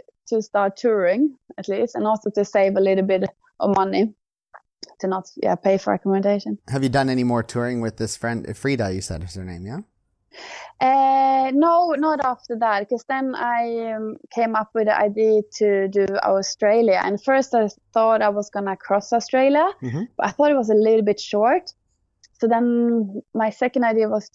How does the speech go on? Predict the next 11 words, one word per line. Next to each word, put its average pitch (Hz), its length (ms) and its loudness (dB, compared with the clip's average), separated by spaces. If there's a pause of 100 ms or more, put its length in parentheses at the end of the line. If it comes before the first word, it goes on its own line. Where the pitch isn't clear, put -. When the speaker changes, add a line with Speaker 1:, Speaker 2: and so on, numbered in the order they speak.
Speaker 1:
to 208 380 2
bike 202 320 2
around 214 340 2
Australia, 208 580 2 (120)
Speaker 2:
So 202 160 -4 (100)
Speaker 1:
which 214 220 2
Speaker 2:
hardcore. 190 160 -12
Speaker 1:
was 214 260 0
Speaker 2:
<laughs> 226 60 -2
Speaker 1:
sixteen 214 340 2
thousand 214 720 2